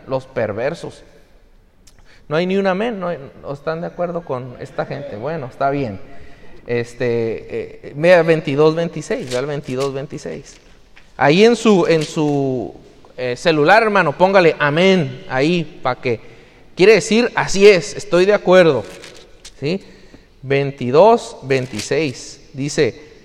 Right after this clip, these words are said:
eh, "Sus sacerdotes violaron mi ley y contaminaron mis santuarios. Entre lo santo y lo profano no hicieron diferencia, ni distinguieron entre inmundo y limpio.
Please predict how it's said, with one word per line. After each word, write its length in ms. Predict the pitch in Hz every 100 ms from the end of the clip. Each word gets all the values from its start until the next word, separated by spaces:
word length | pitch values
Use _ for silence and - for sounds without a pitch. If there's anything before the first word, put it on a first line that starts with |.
| _ _ _ _ _ - -
eh, 500 | 120 120 113 - -
"Sus 200 | - 170
sacerdotes 680 | 185 175 160 165 226 269 247
violaron 480 | 220 170 165 196 190
mi 100 | 170
ley 360 | 165 202 196 -
y 120 | 165
contaminaron 840 | - 170 147 151 147 139 147 190 202
mis 140 | 185
santuarios. 640 | 160 131 131 147 165 165
Entre 360 | 147 139 143 139
lo 180 | 139 143
santo 640 | - 190 226 233 262 254
y 100 | 208
lo 220 | 196 190 180
profano 640 | 165 - 190 220 202 156
no 220 | 160 175 185
hicieron 440 | 180 165 170 175
diferencia, 880 | 175 170 147 190 220 170 170 190 - - - - 165
ni 220 | 185 185
distinguieron 960 | 180 175 - 160 151 160 180 208 226
entre 360 | 208 175 170 156
inmundo 580 | 143 143 160 165 160 156
y 60 |
limpio. 560 | 156 190 240 226 190